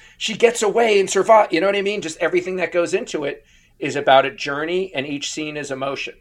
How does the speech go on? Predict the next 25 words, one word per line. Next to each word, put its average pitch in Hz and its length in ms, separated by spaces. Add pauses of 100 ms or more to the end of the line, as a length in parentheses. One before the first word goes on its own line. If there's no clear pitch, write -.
(1160)
Take 175 200
it 202 80
to 165 80
the 143 100
Hollywood 127 540
level. 113 360
Gee, - 380 (580)
Hollywood, 135 580
do 127 80
you 139 60
think, 180 280
uh, 135 280
George 151 400
Lucas 156 460
would 135 200
create 143 360
a 131 40
scene 156 280
for 143 140
Star 139 360
Wars 175 260
if 120 140
he 139 100
didn't - 260
know 147 420